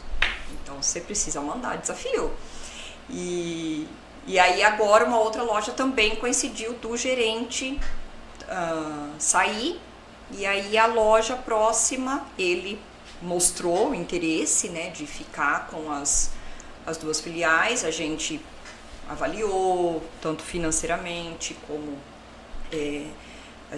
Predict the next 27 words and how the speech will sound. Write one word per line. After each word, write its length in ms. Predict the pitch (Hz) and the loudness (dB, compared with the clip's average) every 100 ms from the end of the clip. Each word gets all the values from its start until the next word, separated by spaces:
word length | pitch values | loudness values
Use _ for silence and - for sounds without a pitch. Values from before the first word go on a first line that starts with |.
| 139 | -10
né, 140 | 143 165 | 0 0
a 40 | |
primeira 400 | 175 156 165 185 | 2 -2 0 0
coisa 320 | 196 170 - | 2 2 2
é 40 | 208 | 0
assim, 220 | - 175 | 0 -2
a 60 | 156 | -4
gente 160 | 147 | -6
não 80 | 147 | -4
pode 160 | 156 - | -4 -2
perder 280 | 190 190 | 0 0
a 60 | 190 | 0
equipe. 540 | 262 - 427 - - 294 - - - | -2 -2 -2 -2 -6 -12 -14 -18 -12
A 40 | |
gente 180 | 151 147 | -8 -6
tem 140 | 160 156 | -4 -4
que 100 | 170 | -2
manter 800 | 175 175 - 220 175 185 349 - - - - - - - | -2 -2 0 0 2 2 0 -4 -16 -18 -18 -18 -18 -6
com 200 | 175 170 | -4 -4
que, 600 | - 202 196 214 285 - - - 196 | -4 -4 -2 0 -2 -6 -14 -18 -6
né, 200 | 180 175 - | 0 0 2
ele 120 | 175 | 2
esteja 480 | - - 190 214 247 | 2 2 4 6 6
dando 760 | 202 185 190 214 262 302 330 | 6 6 6 4 2 0 0
o 60 | 285 | 0
mesmo, 760 | 233 208 208 285 311 370 403 - - - - - - | 0 0 2 2 0 -2 -6 -10 -14 -14 -16 -14 -6
o, 320 | 175 175 | -2 0